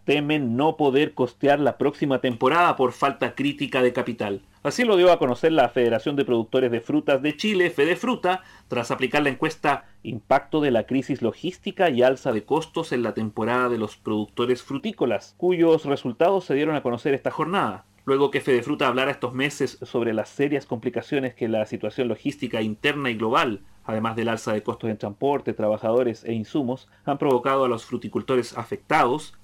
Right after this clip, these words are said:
ahora ha podido medir el impacto gracias a una encuesta contestada por más de trescientas empresas frutícolas de las principales zonas productivas del país, incluida la región de Ñuble. Según afirmó el presidente de Fedefruta, Jorge Valenzuela,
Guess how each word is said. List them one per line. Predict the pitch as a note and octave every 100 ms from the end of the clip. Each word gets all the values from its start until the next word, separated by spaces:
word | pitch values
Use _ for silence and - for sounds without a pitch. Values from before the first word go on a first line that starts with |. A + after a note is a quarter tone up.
| -
ahora | B2+ D3+ F3+
ha | D#3 G3+
podido | F#3 C#3 D#3
medir | B2+ G#2+ B2+
el | E3+
impacto | A#2+ G#2 - E3 _ G#3
gracias | C#3+ D3+ - D#3 -
a | C3+
una | C#3 D3+
encuesta | C3+ - A3+ - F3
contestada | D3+ A#2+ B2 - C#3+ C#3+
por | C3 B2 - - _
más | C3+ B2+
de | A#2+
trescientas | A2 G#2 - F3+ G#3 G#3 -
empresas | C3 D3 D3 C#3+
frutícolas | - A#2+ F3+ D3+ B2+ D3+ - _ - -
de | A2+
las | A2
principales | - A2+ - - D#3+ G#3 G#3 -
zonas | - E3 D#3+ D#3+
productivas | B2 A#2+ A2+ - C#3 C3
del | B2 A#2
país, | D#3 D3 G#2+ - - - _ -
incluida | F3+ C#3+ C3+ D3
la | C3+ A2
región | G#2 - A#2+
de | G#2+
Ñuble. | A2 A#2+ A2 G#2 G2 _ _ _
Según | _ B2+ C3 C#3
afirmó | B2+ - A#2 C3 A#3
el | A3+
presidente | D3+ - C3 D#3 D#3+ E3+
de | B2
Fedefruta, | - B2+ G#2+ - D#3+ G3+ A#3 B3
Jorge | - B2+ A#2 B2
Valenzuela, | A2 G#2+ G#2 - D3+ C3 D#3